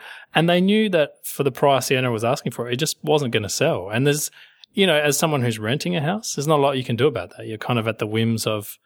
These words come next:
um, you know, whoever owns it. And if, then if they decide that they do wanna sell it, well, you know, once your, you know, rental period is up, then you have to sort of, you know, go on the market again and, and look all over again. So it's, yeah. I mean, there's, there's definitely some upsides, you know, to the whole thing as well.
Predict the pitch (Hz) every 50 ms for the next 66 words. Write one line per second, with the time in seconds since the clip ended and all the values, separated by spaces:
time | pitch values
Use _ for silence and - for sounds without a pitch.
0 | _ _ _ _ _ _ _ _ - - 101 101 101 101 101 101 110 139 160 175
1 | 143 101 98 98 117 117 113 107 104 101 110 117 113 117 113 117 123 131 131 131
2 | - - 151 139 135 - - 135 127 123 113 - - 120 120 120 117 120 113 110
3 | 104 104 107 131 196 196 131 107 98 - - 104 110 131 - - _ _ _ _
4 | - 110 104 107 110 117 123 - _ _ _ _ _ _ - 117 107 107 110 117
5 | 123 120 - - - 123 117 113 110 110 107 107 107 117 131 123 113 113 110 113
6 | 117 117 - 131 - - 123 117 110 101 101 117 135 - - - - 110 110 110
7 | 104 113 - - - - - 123 113 110 110 107 - - - - - 123 107 107
8 | 107 117 113 117 113 110 113 123 120 - 117 113 104 120 120 120 120 117 113 110
9 | 113 - _ _ _ _ _ _ _ _ _ - 113 110 113 117 120 123 123 -
10 | 120 113 113 131 139 117 101 - 107 113 117 - 160 165 170 - - - - -
11 | _ _ _ _ _ _ 170 135 117 101 90 90 - _ _ - 139 151 151 156
12 | 151 - - - - _ - 143 127 123 - 147 - - 151 120 - 110 95 110
13 | - - - 110 101 104 - - - - - _ _ - 113 101 98 101 - 113
14 | 107 98 107 104 - - 107 104 98 104 113 117 113 - _